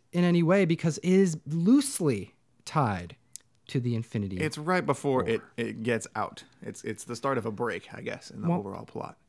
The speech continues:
Speaker 1: this is what happens before
Speaker 2: Before that break, you
Speaker 1: Well,
Speaker 2: could say.
Speaker 1: and, and we have something
Speaker 2: Oh,
Speaker 1: coming up.
Speaker 2: and Thanos Quest, of course.
Speaker 1: Thanos
Speaker 2: That's
Speaker 1: Quest.
Speaker 2: very
Speaker 1: This is
Speaker 2: important
Speaker 1: the
Speaker 2: as
Speaker 1: last
Speaker 2: well.
Speaker 1: issue prior to Thanos Quest.
Speaker 2: Correct.
Speaker 1: So, um, there is,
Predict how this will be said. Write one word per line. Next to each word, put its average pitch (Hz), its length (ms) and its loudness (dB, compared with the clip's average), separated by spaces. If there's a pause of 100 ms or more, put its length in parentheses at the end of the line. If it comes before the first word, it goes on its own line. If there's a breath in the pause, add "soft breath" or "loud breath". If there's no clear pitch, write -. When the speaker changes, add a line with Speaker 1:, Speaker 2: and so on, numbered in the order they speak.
(140)
Speaker 1:
this 131 200 0
is 147 180 0
what 147 180 0 (180)
happens 139 500 -2
before 131 840 0 (640)
Speaker 2:
Before - 400 -20
that 90 160 -20 (480)
break, 123 360 -10 (300)
you 120 60 -4
Speaker 1:
Well, 107 80 -2
Speaker 2:
could - 140 -10
say. 127 160 -4
Speaker 1:
and, 113 100 -2
and 135 140 4
we 120 100 2
have 110 460 2
something 156 260 4
Speaker 2:
Oh, 147 60 6
Speaker 1:
coming 110 220 2
up. 160 100 0
Speaker 2:
and 113 120 -2
Thanos 151 300 6
Quest, 104 320 -2
of 107 100 -8
course. 147 140 8
Speaker 1:
Thanos 143 140 10
Speaker 2:
That's 113 120 4
Speaker 1:
Quest. 110 220 6
Speaker 2:
very 120 220 6
Speaker 1:
This 147 180 10
is 165 60 6
Speaker 2:
important 131 60 2
Speaker 1:
the 165 80 8
Speaker 2:
as 147 60 8
Speaker 1:
last 151 240 10 (100)
Speaker 2:
well. 175 100 6
Speaker 1:
issue 151 340 2 (220 loud breath)
prior 147 480 4
to 143 240 2
Thanos 135 360 6
Quest. - 400 4
Speaker 2:
Correct. 165 300 8
Speaker 1:
So, - 260 -18
um, 156 220 10 (460)
there 180 260 10
is, 190 380 10